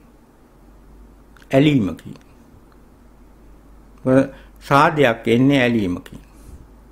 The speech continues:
සාදය සංවිධානය වෙන්නේ ඇලීමකින්. දැන් උපන්දින පාටිය කියන්නේ අවිජ්ජාවල දුකක්. එතකොට අවිජ්ජාවල හැබැයි දුකක්.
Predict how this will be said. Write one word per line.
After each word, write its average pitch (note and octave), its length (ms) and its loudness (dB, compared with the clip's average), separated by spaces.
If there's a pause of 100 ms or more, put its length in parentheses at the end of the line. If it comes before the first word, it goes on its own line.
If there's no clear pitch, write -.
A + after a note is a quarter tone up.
(120)
සාදය D3+ 460 2
සංවිධානය C3+ 680 2
වෙන්නේ C#3+ 280 2
ඇලීමකින්. G2 580 -6 (2250)
දැන් E3+ 320 -2 (580)
උපන්දින F#3+ 600 2 (300)
පාටිය C#3+ 580 -2
කියන්නේ A#2 800 0
අවිජ්ජාවල B2+ 920 2 (500)
දුකක්. - 460 -8
එතකොට F3 260 -4
අවිජ්ජාවල G3 800 -2
හැබැයි G3+ 460 0 (100)
දුකක්. E3+ 280 0